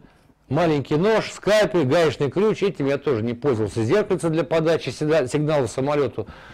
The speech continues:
тоже остались невостребованные, но, тем не менее, вот видно по ножу, по состоянию, что пользовались им. Потом какое-то длительное время я на даче его использовал как бытовой нож.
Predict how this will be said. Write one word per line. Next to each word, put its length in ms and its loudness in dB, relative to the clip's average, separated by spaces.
тоже 220 2
остались 520 0
невостребованные, 720 0
но, 220 0
тем 260 -2
не 100 2
менее, 280 2
вот 120 -2
видно 240 0
по 140 -4
ножу, 280 0
по 140 -6
состоянию, 680 0
что 240 -6
пользовались 540 0
им. 160 0
Потом 260 -2
какое-то 340 -2
длительное 360 -2
время 280 2
я 160 0
на 120 0
даче 300 -2
его 80 0
использовал 400 -2
как 180 -4
бытовой 400 0
нож. 240 -6